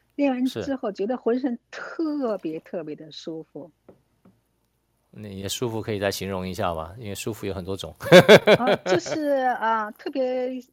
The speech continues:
Speaker 1: 愉快那种感觉，好像从来没有那种感觉，就是。
Speaker 2: 好，那很好，就是表示说你
Speaker 1: 心情愉快。
Speaker 2: 呀，心情愉快是第一步啦，那表示你对这个方法有共振哈。那你慢慢身体意志会不断的变化的。如果你愿意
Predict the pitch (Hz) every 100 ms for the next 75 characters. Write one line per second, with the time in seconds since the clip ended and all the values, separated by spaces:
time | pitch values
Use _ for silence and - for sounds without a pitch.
0 | _ _ - 214 247 - 370 269 233 190
1 | 185 190 160 - - - - 208 262 -
2 | 262 262 247 185 190 175 180 160 160 147
3 | 165 - 156 147 _ _ _ _ _ _
4 | _ - 98 82 82 123 110 127 120 80
5 | 85 131 135 110 110 302 269 139 135 208
6 | 101 214 - - - 139 _ _ _ _
7 | _ _ 113 101 - - 165 156 143 151
8 | 131 131 131 127 127 92 78 113 120 104
9 | - 135 98 131 127 123 127 117 101 85
10 | 131 113 92 98 78 82 92 131 123 -
11 | - 113 151 165 147 135 151 - 101 110
12 | - 117 117 104 107 101 95 98 - 95
13 | 76 80 120 151 113 101 - 151 131 135
14 | 110